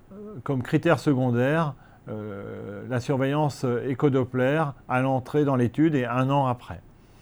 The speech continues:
Alors, ce qui a été mis en évidence, c'est la la plus grande fréquence de petites fuites dites triviales, inférieures au grade un, en rouge à, à gauche, dans le groupe Benfluorex,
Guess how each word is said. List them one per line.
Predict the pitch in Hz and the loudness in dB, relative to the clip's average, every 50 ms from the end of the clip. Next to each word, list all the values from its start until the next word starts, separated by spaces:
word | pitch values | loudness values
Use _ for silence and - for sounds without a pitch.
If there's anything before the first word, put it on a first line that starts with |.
| - - - - - | -20 -20 -18 -8 -6
Alors, | 110 107 | -6 -4
ce | - - 123 | -2 -4 -2
qui | - 143 143 | 0 2 4
a | 139 | 4
été | 139 131 - 156 156 | 4 4 4 2 2
mis | 147 156 151 | 2 2 2
en | 147 139 | 4 4
évidence, | 139 131 117 127 131 120 123 131 151 175 175 165 - 143 120 107 - - - - - - - | 4 4 4 4 4 4 2 2 2 2 0 0 0 -2 -2 -2 -6 -12 -20 -20 -20 -20 -20
c'est | - - 135 | -10 -6 -4
la | 123 127 127 131 123 101 - - - - - - - - - - - - - - - - | -2 0 0 0 0 -2 -4 -8 -14 -20 -20 -20 -20 -20 -20 -20 -20 -20 -20 -16 -8 -8
la | 117 117 | -8 -2
plus | - 156 156 | 2 4 6
grande | 147 165 170 151 | 6 6 6 4
fréquence | - 156 147 - - 151 156 160 156 135 120 | 4 2 2 2 2 2 2 2 2 2 2
de | 120 117 117 117 113 110 - - - - - _ | 2 2 2 2 0 -2 -4 -10 -18 -20 -16 _
petites | - 151 147 - 156 143 - | 0 0 4 4 2 2 2
fuites | - 143 151 160 151 - 120 | 0 2 2 2 2 2 2
dites | 120 143 131 - | 2 2 2 0
triviales, | - - - - 143 139 123 123 123 117 123 139 | -4 -10 -2 2 2 4 4 4 4 4 4 2
inférieures | 139 127 120 - 143 131 123 131 135 135 | 2 0 0 0 0 2 2 2 2 2
au | 123 | 2
grade | 117 104 120 123 107 - - - 120 | 2 2 0 0 0 -4 -8 -6 -4
un, | 123 131 139 156 180 - - - - - - - | -2 -2 -2 -2 -4 -8 -16 -20 -20 -20 -8 -4
en | 117 117 | -2 -2
rouge | 107 104 113 131 143 160 170 156 127 131 | 0 0 2 4 6 6 6 4 2 0
à, | 117 107 110 - - - | -2 -4 -6 -10 -10 -4
à | - 117 117 | -2 0 0
gauche, | 110 113 123 147 160 135 117 | 2 2 0 0 0 -2 -2
dans | 117 120 120 | -2 0 0
le | 117 113 113 113 110 104 - - - - - - | 2 2 2 0 0 -2 -4 -10 -16 -18 -10 -4
groupe | 107 113 147 139 | 0 2 2 2
Benfluorex, | 117 127 139 139 - - 135 127 120 113 113 120 147 143 - - - | 4 2 2 2 2 2 2 4 4 4 4 2 0 -2 -8 -12 -12